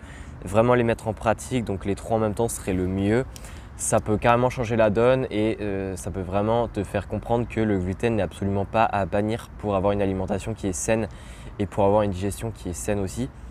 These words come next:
Donc, euh, donc le gluten, pour rappel, c'est une protéine qui est présente dans énormément de féculents, donc dans tout ce qui est pâtes, dans tout ce qui est boulgour, euh, blé, et cetera.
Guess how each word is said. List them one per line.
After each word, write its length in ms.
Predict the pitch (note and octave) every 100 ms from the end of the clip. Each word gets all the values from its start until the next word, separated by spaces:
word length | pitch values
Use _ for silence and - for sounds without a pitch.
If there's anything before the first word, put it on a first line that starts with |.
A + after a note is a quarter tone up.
| - - - -
Donc, 320 | A2 A2+ G2+ A#2
euh, 560 | A2+ A2 A2 A2 A2
donc 200 | G#2+ G#2
le 380 | A2+ A2 A2 A2
gluten, 360 | G#2 A#2+ C#3+ C3
pour 120 | A2
rappel, 220 | G#2 B2+
c'est 160 | - G#2+
une 180 | G2
protéine 460 | F2+ - B2+ C3 C3+
qui 100 | -
est 60 | G2+
présente 340 | - G#2+ B2
dans 300 | G2 G2 G2
énormément 400 | A2 A#2 A#2+ B2
de 40 |
féculents, 500 | B2 A#2+ - G#2+ A2
donc 160 | G#2+ F#2+
dans 100 | F#2
tout 120 | -
ce 120 | -
qui 140 | - G2+
est 60 |
pâtes, 280 | F2 A2 A2
dans 100 | G#2
tout 120 | F#2+
ce 100 | F#2+
qui 80 | -
est 40 | F2+
boulgour, 500 | G2+ F#2+ G#2+ A2+ - - - - -
euh, 140 | G2 F#2
blé, 400 | E2+ A2 A#2 A#2
et 80 | G2+
cetera. 480 | - G2 F#2+ A2